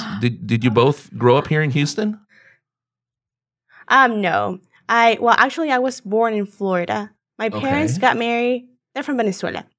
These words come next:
Speaker 2: Okay.
Speaker 1: Mm.
Speaker 3: And they got married at twenty-five years old, and they came to, uh, Tampa in Florida
Speaker 2: Okay.
Speaker 3: to do their bachelor's degree and s-, learn English. And then that's when I was born. They weren't planning me, but
Speaker 2: Uh-huh.
Speaker 3: that happened.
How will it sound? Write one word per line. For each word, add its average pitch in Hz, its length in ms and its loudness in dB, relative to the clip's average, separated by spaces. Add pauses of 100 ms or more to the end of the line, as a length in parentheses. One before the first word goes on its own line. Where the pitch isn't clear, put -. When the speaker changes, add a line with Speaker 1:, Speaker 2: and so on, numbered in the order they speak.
(160)
Speaker 2:
Okay. 98 320 -2
Speaker 1:
Mm. 180 240 -4
Speaker 3:
And 233 80 -4
they 233 60 2
got 240 180 2
married 240 640 -2
at 202 260 -2
twenty-five 202 800 -4
years 208 240 -6
old, 214 260 -2
and 175 140 -6
they 175 100 -4
came 190 440 -4
to, 196 340 -4 (220)
uh, 190 200 -10
Tampa 180 520 -4
in 190 100 -6
Florida 180 540 -6
Speaker 2:
Okay. 104 320 0
Speaker 3:
to 214 120 0
do 208 200 2
their 185 340 -2
bachelor's 180 580 -2
degree - 360 -12 (1080)
and 214 240 0
s-, 196 140 -8 (180)
learn 190 220 0
English. - 520 -8 (240)
And 233 140 -4
then 226 340 6
that's 180 280 0
when 110 100 -6
I 76 80 -4
was 208 180 -8
born. 190 520 2
They 180 100 -2
weren't 175 260 -2
planning 220 360 -2
me, 247 240 0
but 104 180 -4
Speaker 2:
Uh-huh. 104 140 -4
Speaker 3:
that 101 120 -2
happened. 98 440 -2